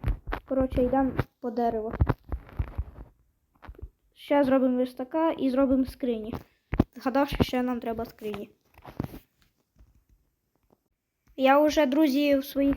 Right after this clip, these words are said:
відео там казав. Е, ну, с-, скажу вам ще раз. Е, ну, скажіть, чи мені далі знімати виживання? Може, я не знаю, може вже вам не цікаво дивитися.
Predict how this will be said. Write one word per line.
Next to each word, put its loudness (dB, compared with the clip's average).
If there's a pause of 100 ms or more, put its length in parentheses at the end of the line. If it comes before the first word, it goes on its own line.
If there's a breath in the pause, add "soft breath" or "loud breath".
відео 2 (180)
там -14 (140)
казав. 4 (1120 soft breath)
Е, 2 (600)
ну, 6
с-, -2 (180 soft breath)
скажу 2
вам 4
ще 4
раз. -2
Е, -4
ну, 0
скажіть, 2
чи -2
мені 2
далі 0
знімати 0
виживання? 2
Може, 4 (340 loud breath)
я 4
не 4
знаю, 4
може 4
вже 0
вам 2
не 2
цікаво 0
дивитися. -4